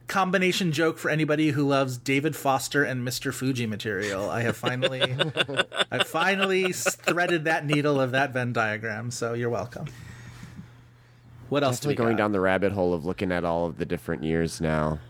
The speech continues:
Speaker 3: Of
Speaker 2: A lot of
Speaker 3: best
Speaker 2: them for
Speaker 3: song
Speaker 2: Diane
Speaker 3: is so
Speaker 2: Warren, like,
Speaker 3: fun.
Speaker 2: it makes sense why she lost. The one that doesn't make sense, truly,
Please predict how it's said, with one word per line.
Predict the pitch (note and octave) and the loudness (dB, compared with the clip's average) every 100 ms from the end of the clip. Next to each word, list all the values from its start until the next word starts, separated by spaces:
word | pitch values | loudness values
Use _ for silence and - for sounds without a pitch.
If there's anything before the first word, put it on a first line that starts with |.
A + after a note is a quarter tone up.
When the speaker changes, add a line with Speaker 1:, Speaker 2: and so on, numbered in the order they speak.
| - - - - - - - - - - | -18 -18 -18 -18 -20 -20 -20 -20 -20 -6
Speaker 3:
Of | - | -2
Speaker 2:
A | |
lot | F#3 G#3 C4 | 2 2 0
of | C4+ | 0
Speaker 3:
best | - - F3+ | 0 0 0
Speaker 2:
them | G#2+ | 2
for | |
Speaker 3:
song | G#2 | 2
Speaker 2:
Diane | C#3+ C3 | 4 2
Speaker 3:
is | B2+ | 2
so | B2 | 0
Speaker 2:
Warren, | B2 A#2+ | 2 0
like, | F#2 F#2+ - | 0 0 0
Speaker 3:
fun. | |
Speaker 2:
it | C#3+ C#3+ | -2 -2
makes | D3 D3 - | 0 0 -2
sense | - - C3 A2+ G2+ - - | -8 -6 -2 -2 -4 -8 -10
why | F#2 F#2+ F#2 F2+ F2+ F2 E2+ E2 - | -2 2 6 6 4 0 -4 -8 -10
she | - G2 | -8 -6
lost. | F#2 F2+ E2 E2 - A#2 | -2 0 0 -2 -6 0
The | |
one | B2+ E3+ G#3 | 2 2 0
that | G3+ | -2
doesn't | D#3+ D#3 D3+ | 0 0 -2
make | A#2 B2 | -2 -2
sense, | - C#3+ D#3+ A#2 - - - | -2 0 0 0 -4 -8 -8
truly, | - F3+ A3 C3+ G#2 F#2+ G#2 | -4 -2 2 4 4 2 -2